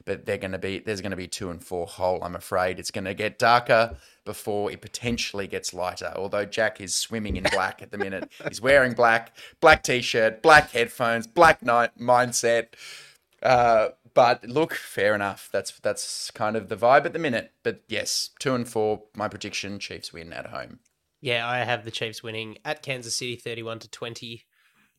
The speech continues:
Speaker 3: Um, and I think we'll probably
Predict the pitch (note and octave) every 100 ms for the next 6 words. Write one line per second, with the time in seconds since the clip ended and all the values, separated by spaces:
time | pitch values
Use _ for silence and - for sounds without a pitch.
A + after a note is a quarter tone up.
0 | _ G#2+ G#2+ G#2 G#2 A2 G#2 G#2+ - A2
1 | G#2+ _ _ _ _ _ _ _ _ _
2 | _ A2 A2 G#2+